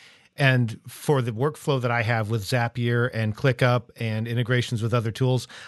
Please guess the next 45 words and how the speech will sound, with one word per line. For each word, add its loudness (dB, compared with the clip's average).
I'm 2
at, -2
like, 0
a -2
hundred 0
and -4
thirty 2
dollars 0
a 4
month 2
just -2
baseline 0
in -2
order 2
to 0
make 4
this -2
happen 2
because 0
of -2
the 0
tool -2
integrations 0
in -4
order, 0
'cause 2
I've 0
got 2
one 0
client 0
that's -8
got -2
five, -2
five 0
shows 0
in 0
Asana, -2
so -2
she's -2
not 0
gonna 0
log 0
into 0
my 2
software 0